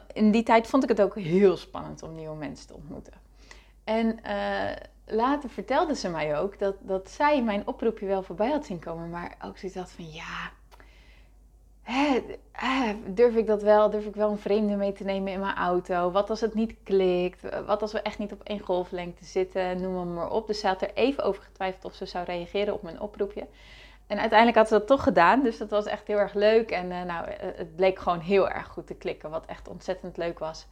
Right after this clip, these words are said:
En dat vind ik ook het leuke aan, ehm, ondernemen en naar evenementen gaan en naar, naar live dagen gaan. Het is aan de ene kant misschien, ehm,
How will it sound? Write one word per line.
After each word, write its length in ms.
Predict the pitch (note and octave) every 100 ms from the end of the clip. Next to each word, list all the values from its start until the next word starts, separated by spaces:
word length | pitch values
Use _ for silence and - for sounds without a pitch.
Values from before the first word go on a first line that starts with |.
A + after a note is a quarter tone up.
| - - - - -
En 120 | - F3+
dat 180 | G#3
vind 140 | G#3 A#3
ik 100 | A3+
ook 120 | A#3
het 120 | A3+
leuke 380 | A3 A#3+ B3+ -
aan, 400 | G3+ F#3+ G3 G3 - - -
ehm, 360 | G3+ F#3 F3+ F3 - _ _ _ _ _
ondernemen 720 | - A#3 G#3 G3 G3+ G#3 G3+ -
en 140 | F#3+
naar 140 | F#3
evenementen 640 | - G3 G3+ G3+ G3 F#3+ F#3+
gaan 460 | - F3+ F3 F3
en 140 | - F#3
naar, 160 | F3+
naar 240 | F3+ F3+ F#3
live 300 | G3+ F#3 F#3
dagen 320 | F3+ F3 F3+
gaan. 380 | - F3+ F3+ F3+ - - - - -
Het 140 | F#3
is 140 | G#3
aan 120 | A3+ G#3
de 100 | -
ene 220 | A#3+ B3+
kant 220 | A3 G#3+
misschien, 580 | G#3+ - G#3+ G#3 G3+ -
ehm, 500 | - F#3+ F#3 F#3 F#3